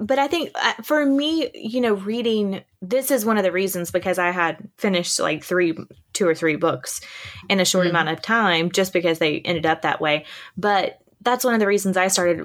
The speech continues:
Speaker 1: on my manuscripts again, 'cause I was like, "No, I think I could, I can do this," you know? And I think that's
Speaker 2: Nice.
Speaker 1: one of the things that reading, you know, it makes us be able to get into the deep end of the pool and be like,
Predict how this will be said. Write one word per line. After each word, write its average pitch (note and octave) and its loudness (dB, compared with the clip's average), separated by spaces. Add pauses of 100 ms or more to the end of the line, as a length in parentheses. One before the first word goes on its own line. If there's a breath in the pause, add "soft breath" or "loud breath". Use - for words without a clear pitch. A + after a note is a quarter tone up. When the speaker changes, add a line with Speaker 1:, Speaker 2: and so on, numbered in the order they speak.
(120)
Speaker 1:
on F#3+ 2
my E3+ 2
manuscripts G3+ 0
again, D#3+ -2
'cause F3 -4
I F3 4
was E3+ 0
like, E3+ 0
"No, C4+ 0
I C4 0
think E4 -2
I D#4+ 2
could, D#4+ -2
I D#4 0
can G#4 0
do G#4 2
this," - -4 (100)
you B3+ 2
know? D4+ 2
And A#3+ 2
I B3 4
think B3+ 2
that's A3 -2
Speaker 2:
Nice. A3 2
Speaker 1:
one G3+ 4
of F#3+ -2
the F#3+ -12
things G3 0
that F3+ 0
reading, F3 0 (960 loud breath)
you G#3+ 2
know, D#3+ 2 (580)
it A3 2
makes A3 0
us F#3 0
be G3 2
able F#3 2
to E3+ 4
get F#3+ 2
into E3+ -2
the D#3+ 2
deep D#3+ 0
end D#3 0
of C#3+ -2
the D3+ -2
pool D3+ 0
and D3+ -2
be D#3 0
like, D#3 -4